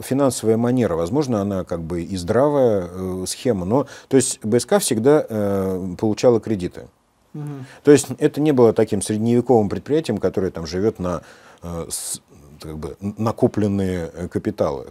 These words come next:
Speaker 1: То есть, ну, там ведь и расходы огромные, то есть и реконструкции, и всевозможные,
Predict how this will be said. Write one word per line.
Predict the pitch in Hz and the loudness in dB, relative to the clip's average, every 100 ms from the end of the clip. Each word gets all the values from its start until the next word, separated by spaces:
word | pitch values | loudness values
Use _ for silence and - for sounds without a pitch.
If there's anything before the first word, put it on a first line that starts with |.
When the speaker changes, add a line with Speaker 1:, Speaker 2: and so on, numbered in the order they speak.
| - | -12
Speaker 1:
То | 87 | -10
есть, | 85 | -6
ну, | 196 208 92 95 | -2 -2 -4 -6
там | 147 143 | -2 -2
ведь | 131 - | -2 -2
и | |
расходы | 123 120 190 147 | -2 -2 -2 2
огромные, | 110 101 95 85 69 | 4 4 2 -2 -10
то | 65 | -14
есть | 65 - | -18 -14
и | 85 | -12
реконструкции, | 90 101 98 151 147 - 95 | -8 -8 -6 -6 -6 -8 -10
и | |
всевозможные, | - 98 98 98 85 80 | -6 -6 -4 -4 -6 -8